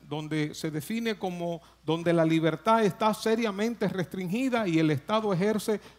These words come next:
todo el poder sin divisiones ni restricciones,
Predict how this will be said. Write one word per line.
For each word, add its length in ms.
todo 400
el 120
poder 560
sin 300
divisiones 800
ni 220
restricciones, 1080